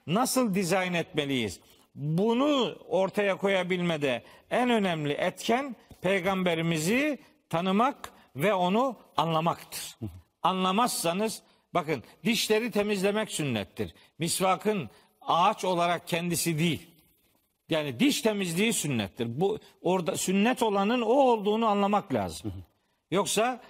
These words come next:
şekle takılıp da işte sadece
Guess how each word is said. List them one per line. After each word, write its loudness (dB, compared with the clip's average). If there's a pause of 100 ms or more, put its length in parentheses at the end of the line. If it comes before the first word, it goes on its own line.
şekle 0
takılıp -2
da 0 (300)
işte -2
sadece 0